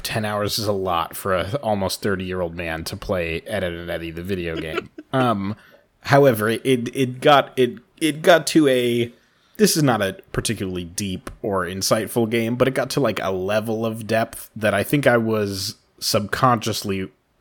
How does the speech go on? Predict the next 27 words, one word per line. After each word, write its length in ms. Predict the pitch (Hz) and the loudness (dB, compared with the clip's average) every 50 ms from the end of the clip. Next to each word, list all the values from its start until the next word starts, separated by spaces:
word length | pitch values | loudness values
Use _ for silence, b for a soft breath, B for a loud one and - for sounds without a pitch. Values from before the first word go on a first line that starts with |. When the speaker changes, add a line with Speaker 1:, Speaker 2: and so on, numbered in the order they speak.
| _ | _
Speaker 1:
afraid 640 | 101 104 - - - - 110 101 98 101 101 101 95 | -4 -4 -4 -4 -2 0 0 2 2 0 0 -2 -2
it 80 | 92 - | -4 -2
wasn't 400 | 92 95 98 95 92 92 90 82 | -2 0 0 0 -2 -4 -6 -4
going 240 | 95 92 92 90 | -4 -4 -4 -4
to 120 | 82 - - | -6 -8 -6
get 220 | - 90 85 - - | -4 -4 -4 -4 -6
to. 220 | - 80 78 - | -6 -6 -6 -4
So 200 | - - 104 107 | -4 -2 -2 -2
by 200 | 107 107 131 143 | 0 2 2 4
the 240 | 139 135 127 123 120 | 4 4 2 2 2
end, 540 | 123 123 120 110 98 92 87 82 78 87 b b b b b b b b b b b _ _ _ _ _ _ - | 4 2 2 2 0 -2 -4 -6 -6 -8 b b b b b b b b b b b _ _ _ _ _ _ -4
I, 140 | 90 - - - - | -4 -4 -4 0 2
I 140 | 107 104 107 | 4 4 4
did 300 | 98 - 127 120 110 107 | 4 2 2 2 2 2
wind 380 | 104 107 107 101 101 98 90 | 2 2 2 2 2 2 2
up, 240 | 92 85 80 71 - | 2 2 2 0 0
like, 380 | 92 76 78 76 - - - - _ _ _ _ _ _ _ _ _ _ _ _ | -2 -2 -2 -2 -4 -10 -16 -18 _ _ _ _ _ _ _ _ _ _ _ _
liking 400 | 98 92 87 78 - - 92 87 | 0 2 2 2 2 0 -4 -4
these 180 | 80 80 78 - | -4 -4 -6 -4
characters 640 | - - 92 76 73 - - 82 76 71 78 78 - | -4 -2 -2 -2 -2 -4 -6 -8 -8 -6 -6 -6 -4
and 160 | 95 95 95 | -4 -4 -4
rooting 320 | 95 87 82 80 80 80 | -4 -4 -4 -6 -8 -10
for 220 | - - 92 85 80 | -8 -6 -6 -6 -6
the 80 | 80 | -8
characters, 720 | - - 85 82 80 78 - - 104 92 80 - 123 - - | -6 -6 -4 -4 -4 -6 -6 -8 -6 -6 -6 -6 -8 -8 -8
and 280 | - - 156 139 B B B B B B B _ _ _ | -8 -8 -8 -8 B B B B B B B _ _ _
it, 180 | - 95 90 | -8 -8 -8